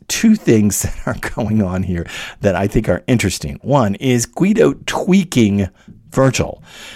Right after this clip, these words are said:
Is his first little bits out of his mouth a way to say, "Hey, uh, I speak Florentine, buddy. You speak some hick dialect Lombard. I'm gonna repeat now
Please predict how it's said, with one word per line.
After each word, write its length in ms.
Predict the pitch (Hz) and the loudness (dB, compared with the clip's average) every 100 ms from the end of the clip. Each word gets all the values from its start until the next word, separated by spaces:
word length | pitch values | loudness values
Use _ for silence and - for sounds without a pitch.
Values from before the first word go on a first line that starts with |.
| - | -6
Is 380 | 110 113 113 117 | 2 4 4 2
his 220 | 135 120 | 0 0
first 640 | - - 185 220 311 - | -4 -6 -2 2 0 -2
little 260 | 214 170 165 | 0 4 4
bits 460 | 131 - 131 - - | 2 4 4 2 -2
out 120 | 110 | 0
of 60 | 107 | 0
his 160 | 113 | -2
mouth 360 | 110 110 107 101 | -2 0 -2 -2
a 100 | 110 | -4
way 240 | 110 110 110 | 0 2 2
to 120 | 110 | 0
say, 420 | - 101 95 92 - - | -2 0 0 -2 -6 -4
"Hey, 520 | - - - 147 - - - - - - | -4 -4 -2 -2 -4 -8 -14 -14 -18 -6
uh, 180 | 95 - - - - - | -6 -6 -12 -20 -14 -4
I 360 | 92 104 113 | 2 4 4
speak 500 | 107 - - 87 78 | 4 2 -2 -6 -6
Florentine, 840 | - 120 117 113 113 104 95 85 85 | -8 0 4 4 4 2 0 0 -2
buddy. 280 | - 95 95 | 0 2 0
You 320 | 95 101 131 | -2 2 2
speak 440 | - - - 110 - | 2 0 2 2 2
some 240 | 98 92 | 0 0
hick 440 | - 120 120 - | 0 0 0 -2
dialect 720 | - 101 113 113 95 101 - - | -4 0 2 2 2 0 -4 -6
Lombard. 640 | - 107 120 110 85 82 85 - - - | 0 2 2 2 0 -2 -6 -10 -14 -8
I'm 160 | - 139 | 0 0
gonna 200 | 233 135 | 2 2
repeat 640 | 117 104 - - 185 180 | 0 -2 -6 -2 -2 -2
now 640 | 170 131 113 110 104 90 | -4 0 4 4 2 0